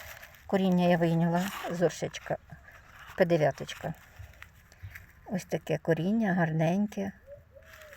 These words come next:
міцненьке. Видно, що вони були в горщечках, росли якийсь час. Їх пересадили, і вони вже там були.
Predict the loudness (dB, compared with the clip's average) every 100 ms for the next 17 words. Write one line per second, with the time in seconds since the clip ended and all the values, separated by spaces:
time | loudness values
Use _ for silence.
0 | -4 -4 -2 2 2 2 0 -4 -6 -8
1 | -16 -20 -20 2 4 6 4 0 -2 2
2 | 2 2 2 2 2 2 -2 -2 -2 -2
3 | -4 -4 -2 -4 0 0 0 -4 -16 -20
4 | -20 -8 -4 -2 -2 -2 0 0 -2 -12
5 | -18 -20 -20 -20 _ -10 -6 -4 -4 2
6 | 2 4 4 4 2 0 -4 -14 -20 -14
7 | -8 0 0 4 2 2 -2 0 0